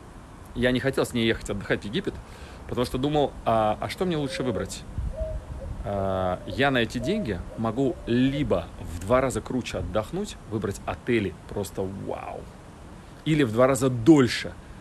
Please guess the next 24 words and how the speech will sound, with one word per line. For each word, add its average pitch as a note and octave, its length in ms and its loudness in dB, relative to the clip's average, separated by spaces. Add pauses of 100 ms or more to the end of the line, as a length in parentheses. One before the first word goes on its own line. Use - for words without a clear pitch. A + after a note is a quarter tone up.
не A2+ 120 0
на A#2+ 80 4
неделю A#2+ 440 4
поехать, G2+ 420 -2
а G#2 100 -4
на G#2 160 0
две. G2 380 -2 (720)
Либо, G3 300 6
блин, C#3+ 320 6
я A2+ 120 4
поеду C3 220 2
в - 80 -4
самый C3 300 2
простой A2+ 400 0
отель G#3+ 320 0 (200)
вместе C3 440 0
с - 140 -4
ней. G2+ 220 0 (360)
И G#2+ 40 -2
я D3 120 8
так, D3+ 120 6 (600)
стиснув C#3 400 0
зубы, C#3 200 4
думал: A#2 300 4